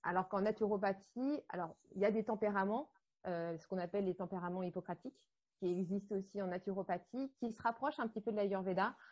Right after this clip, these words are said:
Moi, je trouve qu'en Ayurveda, c'est quand même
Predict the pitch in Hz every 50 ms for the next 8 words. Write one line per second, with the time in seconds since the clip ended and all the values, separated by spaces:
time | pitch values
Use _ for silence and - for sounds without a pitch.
0 | - - - - - - - - _ - 190 208 202 220 220 - 285 269 - -
1 | - 240 226 226 220 220 214 214 214 220 214 202 214 202 226 240 - 214 202 202
2 | 190 196 202 208